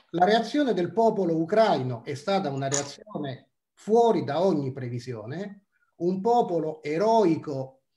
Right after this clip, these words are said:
come veramente non, eh, non se ne vede nella storia, insomma, si vedono rari esempi come questo.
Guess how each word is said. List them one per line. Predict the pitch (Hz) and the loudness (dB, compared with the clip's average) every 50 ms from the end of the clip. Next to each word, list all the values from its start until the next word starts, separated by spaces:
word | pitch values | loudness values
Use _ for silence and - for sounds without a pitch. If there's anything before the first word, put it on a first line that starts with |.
| _ _ _ _ _ | _ _ _ _ _
come | - 190 202 214 214 185 175 160 - | -4 -2 2 2 2 2 0 -4 -6
veramente | 131 143 147 160 170 202 233 240 214 190 190 175 165 151 151 - - _ | -6 -8 -6 -4 -2 -2 0 0 -2 -4 -4 -6 -6 -6 -6 -8 -10 _
non, | 165 156 170 180 190 190 185 180 165 | -6 -4 -4 -2 -2 -2 -2 -2 0
eh, | 165 165 165 160 156 147 143 143 139 139 135 135 135 135 131 127 123 120 117 - _ _ _ _ | -2 -2 -4 -6 -10 -10 -8 -8 -8 -8 -8 -8 -8 -8 -8 -8 -10 -12 -14 -18 _ _ _ _
non | 160 190 208 208 | 0 0 0 0
se | - 185 | 0 -2
ne | 170 165 170 | -2 -2 2
vede | 170 208 247 233 214 170 147 | 2 2 2 2 0 -2 -2
nella | 139 139 143 135 | -4 -4 -6 -6
storia, | - - - 214 220 226 214 180 151 139 135 127 127 131 127 | -8 -4 -2 0 0 0 0 0 -2 -2 -4 -4 -6 -6 -8
insomma, | 123 120 - 180 143 117 | -10 -12 -12 -14 -14 -12
si | - 156 | -8 -2
vedono | 175 226 220 175 165 151 147 - | 0 0 0 0 -4 -6 -8 -6
rari | - 170 220 247 262 247 202 185 151 | -2 0 2 4 4 2 2 2 0
esempi | 135 131 160 160 151 143 127 - 139 | -2 -2 -2 -4 -4 -4 -6 -8 -10
come | 127 135 135 131 131 | -8 -6 -6 -8 -6
questo. | 127 139 127 120 120 - _ 117 107 - - _ | -6 -8 -8 -8 -10 -14 _ -18 -18 -18 -18 _